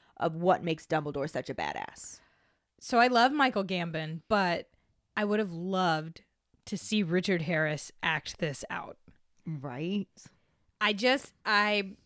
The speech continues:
Speaker 2: have seen many movies with Richard Harris and him being strong, stoic character and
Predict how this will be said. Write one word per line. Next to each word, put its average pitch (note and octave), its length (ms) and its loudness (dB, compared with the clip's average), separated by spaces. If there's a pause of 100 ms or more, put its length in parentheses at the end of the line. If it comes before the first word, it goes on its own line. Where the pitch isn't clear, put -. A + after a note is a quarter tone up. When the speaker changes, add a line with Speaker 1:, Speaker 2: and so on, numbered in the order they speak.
Speaker 2:
have A3+ 160 -6
seen C#4 380 2
many A#3+ 200 4
movies F#3+ 400 0
with F#3+ 140 -2
Richard F#3 260 -2
Harris D#3 560 -4
and F3+ 160 -4
him F#3 200 0
being E3+ 680 -2 (800)
strong, A3 640 2
stoic G#3 460 0
character G3 880 2 (280)
and F#3+ 800 -4